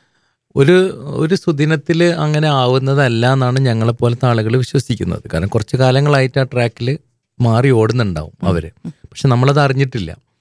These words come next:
Speaker 1: ആ, ഒരു വിഷയം, ഒന്ന് ഒരു പേഴ്സണാലിറ്റിയുടെ ഭാഗമായിട്ട് ഇങ്ങനെ വരാം. പേഴ്സണാലിറ്റിയുടെ എന്ന് പറയുമ്പോൾ വ്യക്തി വൈകല്യത്തിൻ്റെ ഭാഗമായിട്ട്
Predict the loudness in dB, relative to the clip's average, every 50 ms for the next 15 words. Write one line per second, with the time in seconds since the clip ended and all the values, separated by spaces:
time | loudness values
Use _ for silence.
0 | _ _ _ _ _ _ _ _ _ _ _ 0 2 2 4 2 0 0 2 2
1 | 4 4 4 4 2 0 0 0 2 2 2 0 -2 -2 -2 -2 0 0 2 2
2 | 2 2 2 0 0 0 0 0 0 0 0 -2 0 2 2 2 0 0 0 0
3 | 0 0 2 2 0 0 0 -2 -2 -2 -2 0 0 0 0 0 0 0 -2 -2
4 | -2 0 0 0 -2 -4 -6 -10 -6 -4 -4 -4 -2 -2 -2 -2 0 0 -2 0
5 | 0 2 2 2 2 0 0 0 0 -2 -2 -2 -2 -4 -4 -4 _ -2 0 0
6 | 0 0 0 -2 -2 -2 -4 -6 -6 -6 -6 -6 -6 -6 -14 _ _ -4 -2 -2
7 | 0 -2 -2 0 -2 -2